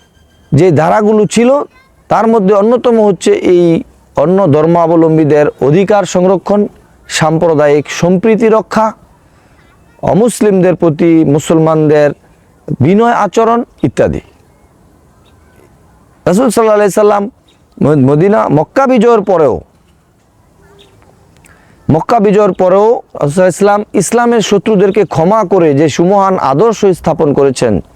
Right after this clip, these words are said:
এটি অবশ্যই বিরল। রাসূল সাল্লাল্লাহু আলাইহি সাল্লামের এই সকল দৃষ্টান্ত এবং রাসূল সাল্লাল্লাহু আলাইহি সাল্লামের আদর্শ এবং চরিত্র থেকে আমরা এই শিক্ষা পাই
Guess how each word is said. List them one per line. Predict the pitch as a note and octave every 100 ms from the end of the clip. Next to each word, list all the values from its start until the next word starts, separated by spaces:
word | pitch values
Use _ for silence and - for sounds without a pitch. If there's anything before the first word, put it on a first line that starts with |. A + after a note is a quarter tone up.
| _ _ _ _ _ _ _ _ _ -
এটি | E3+ G3+ G#3+ A3+ _
অবশ্যই | - G3+ - G3 D3
বিরল। | C#3 A#2+ - - _ _ _ _ G#4 A4+ A#4+ A#4+ A#4 - _ _ -
রাসূল | D#3 A3+
সাল্লাল্লাহু | A#3 A#3
আলাইহি | A#3 G#3
সাল্লামের | A#3 A#3 A#3+ A3
এই | G#3+ A3+
সকল | G3 G#3+ G3 A3+ A3
দৃষ্টান্ত | D#3 F#3 - A#3+ G#3+ A#3+
এবং | G3+ G#3
রাসূল | G#3 G#3
সাল্লাল্লাহু | A3
আলাইহি | G#3
সাল্লামের | A3 G#3+ D#3+
আদর্শ | E3 A#3+ G#3+ A#3+
এবং | A3 G#3+
চরিত্র | G3+ A3+ A3 C4+
থেকে | A#3+ A3
আমরা | G#3 G3 G#3+
এই | B3
শিক্ষা | A#3 - F#3+
পাই | F3 E3+ C4+